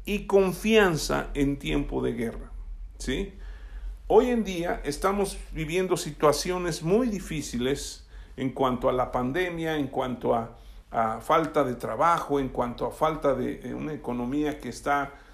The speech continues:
desequilibrada. Y, y las personas que no tienen seguridad y confianza en el Señor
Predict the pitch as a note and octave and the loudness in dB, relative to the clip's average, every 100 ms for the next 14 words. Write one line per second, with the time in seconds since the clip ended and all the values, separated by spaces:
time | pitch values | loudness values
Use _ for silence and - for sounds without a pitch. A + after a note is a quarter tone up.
0 | - - B2 B2 - B2 A#2+ C3 E3+ D3+ | -18 -8 -6 -6 -8 -4 0 4 6 6
1 | C#3+ C#3 - - - - - - D#3+ E3 | 4 0 -12 -20 -20 -20 -10 -4 -2 -2
2 | D#3 E3 D#3+ D#3+ D#3 - D#3+ - B3 C4+ | -2 -2 2 4 4 2 -2 2 2 2
3 | A#3+ - G3 G#3+ A3+ A3+ A#3+ A#3 G3+ F#3+ | -2 0 0 2 0 0 2 2 2 0
4 | D3+ D3 D3 C#3+ F3+ D3 A#2+ - - C#3 | 2 2 4 6 4 4 -2 -14 -8 -6
5 | C3 D3+ C#3+ - F3 F3 D#3+ - B3 A#3 | -2 -2 -2 0 2 4 2 -2 -4 -4
6 | - - - - _ - F3 G#3+ A3+ G3+ | -16 -20 -20 -20 _ 2 6 6 6 2
7 | D#3+ D3+ C#3 A#2+ A2+ - | 2 0 2 2 0 -2